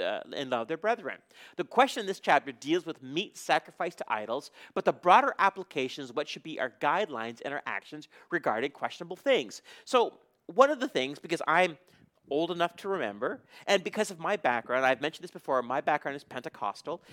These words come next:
and Pentecostalism comes out of what's called the Holiness Movement. The Holiness Movement was this movement that actually has, uh, hints of, uh, Puritan,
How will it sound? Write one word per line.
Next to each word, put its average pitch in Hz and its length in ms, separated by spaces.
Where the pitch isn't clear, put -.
and 151 120
Pentecostalism 170 1000
comes 160 320
out 123 120
of 127 60
what's 127 140
called 117 220
the - 40
Holiness 214 560
Movement. - 400
The 160 80
Holiness 262 480
Movement 135 320
was 131 100
this 143 200
movement 135 500
that 147 120
actually 175 240
has, 131 460
uh, 113 340
hints 214 380
of, 151 100
uh, 117 300
Puritan, 180 640